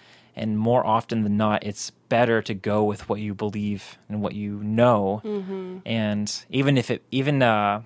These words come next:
Speaker 1: and this is something I told a friend recently who was dating a four. Um, when fours, when fours see what they're feeling and see what they're thinking and knowing, and they choose the latter. They choose truth. They choose, they choose what they know.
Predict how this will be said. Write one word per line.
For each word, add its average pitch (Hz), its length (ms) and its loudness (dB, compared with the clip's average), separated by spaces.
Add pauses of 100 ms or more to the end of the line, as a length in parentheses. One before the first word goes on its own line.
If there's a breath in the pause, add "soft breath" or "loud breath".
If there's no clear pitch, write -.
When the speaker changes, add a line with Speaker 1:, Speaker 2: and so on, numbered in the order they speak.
(120)
Speaker 1:
and 117 140 -2
this 156 140 -2
is 170 80 -2
something 151 240 2
I 117 60 2
told 117 220 0
a 101 40 -4
friend 104 320 -2
recently 95 400 -8
who 104 120 -6
was 98 300 -8 (140)
dating 110 240 0
a 101 60 -4
four. - 360 -8
Um, 110 500 0 (640 loud breath)
when 143 160 6
fours, 180 800 2 (240)
when 127 140 -2
fours 170 380 2
see - 240 0
what 143 160 2
they're 107 140 0
feeling 127 520 -2 (180)
and 107 140 -4
see 117 180 -2
what 104 180 -4
they're 104 280 -6 (380 soft breath)
thinking 120 380 0
and 104 120 2
knowing, 110 500 4
and 113 120 -2
they 110 80 0
choose 135 600 0
the 107 140 -2
latter. 104 440 2
They 107 80 -6
choose 131 440 -4
truth. 117 420 -4
They 107 100 -4
choose, 117 480 -8 (520 soft breath)
they 117 100 -4
choose 120 640 -2 (140)
what 117 200 0
they 107 160 0
know. 113 420 4